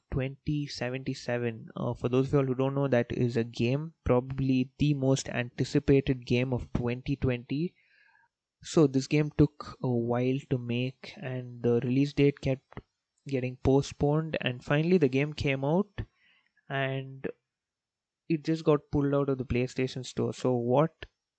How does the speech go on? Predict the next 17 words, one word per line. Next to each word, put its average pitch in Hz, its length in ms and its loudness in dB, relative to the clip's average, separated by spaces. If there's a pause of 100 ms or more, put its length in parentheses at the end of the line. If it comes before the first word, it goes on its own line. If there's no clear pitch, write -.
(140)
this 131 280 -4
means 139 320 -6
is, 123 100 -4
basically, 151 760 0 (420)
let 139 100 0
me 170 120 2
break 127 340 2
it 139 60 2
down 135 180 2
for 127 120 -8
you 120 100 -4
guys. 113 260 -4
So 135 180 0
when 127 460 -2
people 147 320 2
buy 123 220 4
games, 120 640 -6